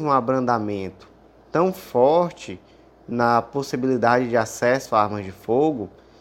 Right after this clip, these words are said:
e esse abrandamento ele não veio junto com o reforço das políticas de fiscalização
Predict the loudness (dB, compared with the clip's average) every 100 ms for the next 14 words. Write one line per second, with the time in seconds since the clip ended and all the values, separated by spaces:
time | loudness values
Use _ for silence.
0 | -20 -2 2 4 2 2 0 2 0 0
1 | 0 0 -2 -2 -2 -2 0 0 0 -2
2 | 2 2 4 2 -2 -6 -18 -20 -10 -2
3 | 0 -2 -4 -10 -6 -2 0 2 -2 -4
4 | -14 -6 -2 0 0 -2 2 2 0 -2
5 | 0 2 0 -4 -10 -12 -16 -20 -20 -20
6 | _ -16 2 6 6 2 -4 -4 -2 -2
7 | -4 -8 -6 -4 -6 -8 -10 0 2 4
8 | 2 0 0 -4 -6 -8